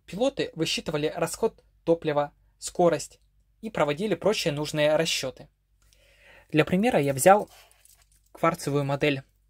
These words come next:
Ориент с хронографом, с возможностью засекать время до десятой доли секунды. Здесь ключик на винте,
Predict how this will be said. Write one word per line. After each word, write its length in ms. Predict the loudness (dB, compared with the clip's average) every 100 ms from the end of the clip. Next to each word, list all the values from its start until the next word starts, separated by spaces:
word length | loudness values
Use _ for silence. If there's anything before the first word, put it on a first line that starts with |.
| _
Ориент 560 | -4 -2 -2 -6 -8 _ _ _ _ _ _ _ _ _ _ _ _ _
с 640 | -8 -6 -2 0 -2 -4
хронографом, 920 | -10 -4 0 2 0 -4 -4 -4 -4 -6 _ _ _ _ _ _ _ -20 -20 _ _ _ _ _ _ _
с 600 | -6 -4 -4 -4 -6 -8 -14 _ _ _ -8
возможностью 640 | -4 -2 -2 -4 -6 -6
засекать 400 | -6 -4 0 0
время 280 | 0 -2 -2
до 360 | -4 -6 -6 -12 _ -16
десятой 500 | -8 -2 0 0 0
доли 240 | 0 -2
секунды. 500 | -4 -6 -8 -8 -10 _ _ _ _ _ _ _ _ _ _ _ _ _ _ _ _ _ _ _ _ _ -20 -20 _ _ _ _ _ _ _ _ _ _ _ _ -14
Здесь 400 | -8 -6 -6 -6
ключик 440 | -4 -4 -4 -8
на 80 | -8
винте, 440 | -6 -6 -4 -4